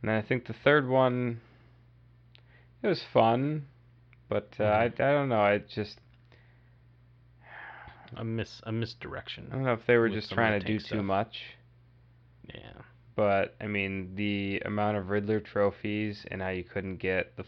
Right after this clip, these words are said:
Speaker 1: full ending unless you found every single Riddler trophy,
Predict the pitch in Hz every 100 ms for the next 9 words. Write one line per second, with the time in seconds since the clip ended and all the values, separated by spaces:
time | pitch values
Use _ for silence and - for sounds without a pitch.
0 | - 101 95 90 - 92 92 98 104 104
1 | 95 92 90 - 87 - 95 90 92 95
2 | 90 95 92 92 - 95 90 87 92 92
3 | 101 - 104 104 - 107 104